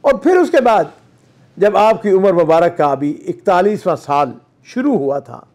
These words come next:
तो गारे हिरा के अंदर नबी अलैहिस्सलातु वस्सलाम इबादत के अंदर मशगूल थे। रमज़ान का महीना था और मौलाना सफ़ी रहमान मुबारकपुरी रहमहुल्लाह ने अपनी किताब रहीकुल मखतूम के अंदर लिखा है कि ये इक्कीसवीं रमज़ान थी।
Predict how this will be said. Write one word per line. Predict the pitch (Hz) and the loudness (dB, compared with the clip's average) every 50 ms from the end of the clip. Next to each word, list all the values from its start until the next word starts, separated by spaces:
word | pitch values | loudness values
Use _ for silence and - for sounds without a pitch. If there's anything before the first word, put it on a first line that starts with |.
| _ _ _ _ _ _ _ _ _ _ _ _ _ - | _ _ _ _ _ _ _ _ _ _ _ _ _ -2
तो | 165 139 | -2 0
गारे | 139 165 165 165 175 160 | 2 2 2 4 2 2
हिरा | 151 143 143 151 151 139 | 2 2 2 2 0 0
के | 147 143 | -2 -4
अंदर | 131 127 123 135 131 - - 123 | -4 -4 -4 -6 -6 -6 -8 -10
नबी | 131 131 147 143 | -6 -4 -2 -2
अलैहिस्सलातु | 131 127 123 - 131 117 110 - | -2 -4 -4 -6 -8 -8 -8 -10
वस्सलाम | 117 - - 139 127 131 135 131 135 _ _ _ _ _ _ _ _ | -14 -10 -6 -4 -4 -4 -4 -6 -12 _ _ _ _ _ _ _ _
इबादत | 160 147 156 160 170 185 180 185 | -2 0 2 4 4 2 2 0
के | 185 170 | -2 -4
अंदर | 151 151 160 151 | -2 -2 -4 -4
मशगूल | 147 139 - 156 165 185 185 180 185 | -6 -10 -10 -8 -6 -6 -6 -6 -8
थे। | 170 175 - - _ _ _ _ _ _ _ _ _ _ _ _ _ _ _ _ _ _ _ _ _ - | -12 -14 -14 -16 _ _ _ _ _ _ _ _ _ _ _ _ _ _ _ _ _ _ _ _ _ -4
रमज़ान | 160 165 156 165 175 190 202 202 | -2 0 2 2 2 2 2 2
का | 196 214 | 0 0
महीना | 180 156 151 170 175 185 185 | 0 0 -2 -2 -4 -8 -8
था | - 180 - | -8 -8 -8
और | - - - _ - 170 165 | -8 -10 -10 _ -2 -2 0
मौलाना | 165 185 202 226 226 226 - | 2 2 2 4 2 2 0
सफ़ी | 214 202 165 220 220 | -2 -2 0 0 0
रहमान | 214 202 165 175 180 190 196 | 0 0 0 0 -2 0 0
मुबारकपुरी | 190 170 170 165 165 165 - 185 180 196 185 | 0 0 2 0 0 0 -2 -6 -6 -2 -2
रहमहुल्लाह | 175 156 143 156 147 135 147 165 175 | -2 -2 -2 -4 -6 -4 0 0 0
ने | 165 147 | 0 0
अपनी | 139 123 - 143 123 | -4 -6 -8 -10 -10
किताब | - 131 147 143 147 139 131 | -6 -2 0 0 0 0 -2
रहीकुल | 127 127 123 131 127 120 | -6 -6 -6 -8 -10 -10
मखतूम | 117 - _ 147 151 151 | -10 -10 _ -10 -10 -8
के | 143 143 | -8 -10
अंदर | 127 131 120 117 | -8 -8 -8 -10
लिखा | 156 - - - | -8 -6 -6 -4
है | - 151 135 - - _ _ _ _ _ _ _ _ _ _ - | -4 -4 -8 -10 -14 _ _ _ _ _ _ _ _ _ _ 0
कि | 214 | 0
ये | 233 220 190 | 0 2 -2
इक्कीसवीं | 247 - - - 302 269 - - 214 180 | -4 -4 -2 0 0 0 0 -2 -2 0
रमज़ान | 151 131 117 113 117 127 131 - | 0 -2 -2 -6 -10 -10 -12 -12
थी। | - _ _ | -14 _ _